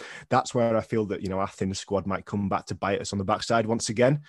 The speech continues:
'cause there's not a lot of turnaround, is there, between Saturday, three o'clock and, uh, and Tuesday at seven? But no, I, I think now the one, the one thing that's changed is that there's actually anticipation back now, and I think there's a belief that's,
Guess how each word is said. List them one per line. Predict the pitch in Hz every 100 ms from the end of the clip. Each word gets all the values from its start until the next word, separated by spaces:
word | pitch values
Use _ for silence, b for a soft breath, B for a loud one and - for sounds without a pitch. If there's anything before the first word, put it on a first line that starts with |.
| b _
'cause | 120
there's | 110
not | 113 107
a |
lot | 120
of | 78
turnaround, | - 113 120 98 98
is | 107
there, | -
between | 98 - 98 95 92 -
Saturday, | - 98 92
three | - 110 101
o'clock | - 98 -
and, | 95
uh, | 98 98 B B B
and | 101 -
Tuesday | 113 107 104 101
at | 107
seven? | 117 117 135 - _ _ _
But | 110 104
no, | 127
I, | 127 131
I | 127
think | 156 127
now | 151 135 120
the | 101 120
one, | 135 101
the | 120
one | 127
thing | 123 113
that's | 95
changed | - 113 117 95
is | 87
that | 76
there's | 101
actually | 90 101
anticipation | 95 - - 95 95 101 107
back | 104 -
now, | 104 113
and |
I | 98
think | -
there's | 80 95
a |
belief | 95 101 -
that's, | -